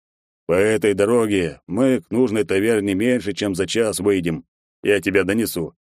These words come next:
С этими словами он поудобнее перехватил вещевой мешок, бережно поднял Дэмиана, закинул его на другое плечо и бодро зашагал в сторону таверны.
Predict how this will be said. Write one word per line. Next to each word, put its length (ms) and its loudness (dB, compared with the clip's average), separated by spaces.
С 140 -6
этими 240 -2
словами 680 0
он 160 -2
поудобнее 580 0
перехватил 460 -2
вещевой 320 -2
мешок, 420 -2
бережно 480 0
поднял 360 -2
Дэмиана, 680 -2
закинул 520 0
его 140 2
на 100 0
другое 300 -2
плечо 440 -4
и 120 -2
бодро 360 0
зашагал 440 0
в 60 -6
сторону 340 -2
таверны. 540 0